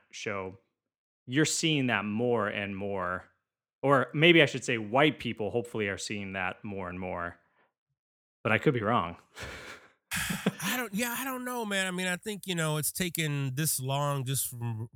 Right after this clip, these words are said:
Speaker 2: for, for Emily and I to get to a place where we're, we're, you know, we've been talking about these things, right, for quite a long time. And, and, and thanks for the shout out to,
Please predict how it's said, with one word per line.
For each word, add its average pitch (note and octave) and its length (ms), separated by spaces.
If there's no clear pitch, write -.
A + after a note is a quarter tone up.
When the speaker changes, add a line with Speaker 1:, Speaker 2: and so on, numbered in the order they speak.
Speaker 2:
for, A2+ 260
for B2 220
Emily B2+ 240
and A#2 80
I A#2 140
to A2+ 80
get A2+ 180
to A2+ 100
a G2+ 40
place G#2+ 340
where G2+ 160
we're, G2 240
we're, B2 720
you D#3+ 100
know, F3+ 180
we've A3 160
been F#3+ 120
talking F3 260
about C#3 180
these A#2+ 140
things, A#2 220
right, A#2 200
for A2+ 360
quite B2+ 220
a A2+ 80
long G2+ 280
time. G#2+ 380
And, G2 100
and, A2+ 300
and C3 140
thanks C3+ 200
for B2+ 60
the A2+ 80
shout B2 240
out G#2+ 160
to, G2+ 120